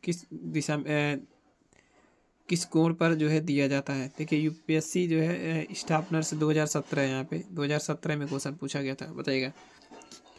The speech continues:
पन्द्रह कोण पर या फिर यहाँ पे तीस कोण पर या पैंतालीस कोण पर या नब्बे कोण पे। देखिए क्वेश्चन नंबर ग्यारह आप लोग जल्दी से बताइए क्वेश्चन नंबर ग्यारह।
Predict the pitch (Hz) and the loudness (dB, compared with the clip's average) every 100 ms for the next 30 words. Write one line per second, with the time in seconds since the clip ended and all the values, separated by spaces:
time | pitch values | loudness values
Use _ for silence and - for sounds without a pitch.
0 | _ _ - - _ _ - _ _ - | _ _ -20 -20 _ _ -20 _ _ -20
1 | - _ _ _ _ - - _ _ - | -20 _ _ _ _ -20 -20 _ _ -20
2 | - _ - - - - - - 156 156 | -20 _ -20 -20 -18 -18 -10 0 2 4
3 | 165 165 156 190 160 147 143 151 147 143 | 4 4 4 4 4 4 4 2 2 2
4 | 143 151 160 160 - 160 156 160 156 147 | 2 2 4 2 4 2 6 6 8 6
5 | 147 143 143 147 147 - 156 160 160 156 | 4 2 2 0 0 -2 0 2 2 2
6 | 143 143 147 151 147 156 143 147 - 147 | 0 2 2 2 0 0 0 -2 -2 -2
7 | 147 147 147 143 143 135 135 139 _ _ | -2 -2 -2 -2 -2 -2 -4 -8 _ _
8 | _ - - _ _ _ - - - - | _ -20 -20 _ _ _ -20 -20 -20 -20
9 | - - - - _ _ _ - - _ | -18 -16 -18 -20 _ _ _ -20 -20 _
10 | - - - - - - - - 147 165 | -20 -18 -18 -18 -20 -20 -10 0 0 4
11 | 160 151 147 156 170 160 160 170 165 - | 4 6 4 2 2 2 2 2 2 2
12 | 147 147 147 147 147 139 135 | 0 0 -2 0 0 0 -2